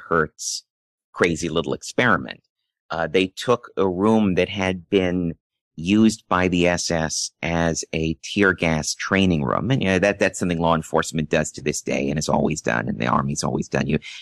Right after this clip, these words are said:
you're stuck in a, the bunch of the recruits or whoever is stuck in a room, and the tear gas is put in. You have to learn how to put your gas mask on and, and, and function among tear gas.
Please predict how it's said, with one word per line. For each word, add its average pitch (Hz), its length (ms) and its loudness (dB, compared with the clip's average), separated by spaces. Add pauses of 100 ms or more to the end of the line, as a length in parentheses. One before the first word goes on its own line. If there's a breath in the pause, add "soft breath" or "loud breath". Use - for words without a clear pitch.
you're - 220 4 (140 loud breath)
stuck - 360 0
in 80 100 2
a, 80 80 2 (280)
the 87 480 0
bunch 85 300 0
of 65 40 -6
the 73 60 2
recruits 92 540 4
or 85 60 2
whoever 80 320 2
is 71 60 -2
stuck - 280 -2
in 73 80 -2
a - 20 -2
room, 82 320 2
and 71 100 0
the 69 120 -2 (260 soft breath)
tear 117 180 4
gas 82 360 -2
is 80 80 -6
put 78 240 -4
in. 82 100 -2
You 82 80 -2
have 80 140 -2
to 78 100 -4
learn 78 220 0
how 78 140 0
to 73 60 -2
put - 220 2
your 80 80 0
gas 78 320 -4
mask 71 320 -10
on 71 300 -2
and, 62 260 -10
and, 50 300 -8
and 71 160 -6
function 73 480 -4 (420 loud breath)
among 76 240 0
tear 127 220 0
gas. - 340 -4